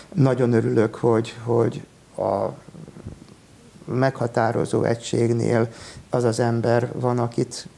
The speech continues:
én is javasoltam erre posztra, Katus Pistával. Nagyon jó a kapcsolatunk. Ezúton is köszönöm neki, hogy meghívott a legutóbbi, ö, nagy, ö, fejlesztésnek a bejelentésére.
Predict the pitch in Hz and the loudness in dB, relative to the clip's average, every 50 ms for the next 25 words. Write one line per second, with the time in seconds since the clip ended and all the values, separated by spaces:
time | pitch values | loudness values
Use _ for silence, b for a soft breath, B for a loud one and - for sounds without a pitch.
0 | - - - - - 131 127 127 123 117 - - 127 120 117 113 - - 120 117 | -20 -18 -6 -2 0 2 2 2 0 -2 0 0 2 2 2 2 0 0 -2 -2
1 | 117 117 - 117 117 117 117 117 120 123 123 120 - - - 123 - - - - | -2 -2 -2 -2 -2 0 0 0 0 0 -2 -2 -2 -4 -4 -4 -4 -2 -2 -2
2 | - - B B B B B B B - 117 120 - 131 - - - - 123 - | -2 -4 B B B B B B B -2 -2 -2 -2 -6 -6 -6 -6 -8 -8 -4
3 | - - 58 - - - - - 123 123 120 127 131 127 120 117 113 120 117 113 | -2 -2 -2 -2 -2 -2 -2 -2 0 -2 -2 -2 -2 -2 0 2 2 2 2 0
4 | 120 - - - - 117 113 117 - - - - - - - - - - - B | -2 -6 -10 -8 -4 -4 -4 -4 -4 -4 -2 -2 -2 -2 -2 -2 -2 -2 -4 B
5 | B B B B B B B B B B B - 123 117 123 117 127 123 123 120 | B B B B B B B B B B B 0 2 2 2 0 0 0 0 0
6 | 117 - - 123 - - 65 62 60 60 62 64 64 - 64 64 64 62 62 64 | 0 0 0 0 0 0 0 0 0 0 0 -2 -2 0 0 0 2 2 0 -2
7 | 62 - - 64 62 65 65 65 - - 64 65 64 - - - - - 127 127 | -2 -2 -2 -2 -2 0 -2 -4 -4 -2 -4 -4 -4 -6 -12 -14 -8 -4 -2 -2
8 | 127 135 131 127 - - 127 123 120 117 - - - 120 - - - - - - | 0 0 -2 -2 0 0 0 0 0 0 0 2 2 2 0 -2 -6 -10 -10 -10
9 | - - - - - 135 123 123 123 - - - - 170 - - - - - - | -8 -8 -6 -4 -2 -2 -2 -2 -2 -6 -8 -10 -8 -6 -6 -4 -4 -4 -6 -6
10 | - B B B B B B B B B B - 143 131 127 120 123 120 120 - | -8 B B B B B B B B B B 0 2 4 4 4 4 2 0 0
11 | 135 131 123 - - 123 120 127 123 120 127 123 127 127 120 120 117 120 120 - | -2 -2 -2 0 -2 -2 -2 -2 0 2 2 2 2 2 2 2 0 0 0 0
12 | 117 113 - - - - - - - - - - | 0 0 0 0 0 0 2 2 2 2 0 -2